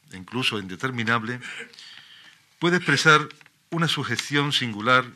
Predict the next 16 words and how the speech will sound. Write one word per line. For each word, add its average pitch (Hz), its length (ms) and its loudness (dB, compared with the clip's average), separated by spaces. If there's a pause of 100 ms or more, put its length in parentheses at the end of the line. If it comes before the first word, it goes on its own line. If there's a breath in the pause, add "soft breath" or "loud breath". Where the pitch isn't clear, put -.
(140)
y 127 100 -10
promover 120 600 -2
una 147 180 -4
sujeción 110 960 -6
singular, 110 560 -6 (1500 loud breath)
ya 147 140 2
que 160 60 0
la 160 120 2
poesía 147 520 -2
no 131 100 -4
está 147 200 -4
obligada 135 640 -2 (100)
a 117 100 -8
incidir 127 640 -6
sobre 127 480 -6
estereotipos. 104 1080 -12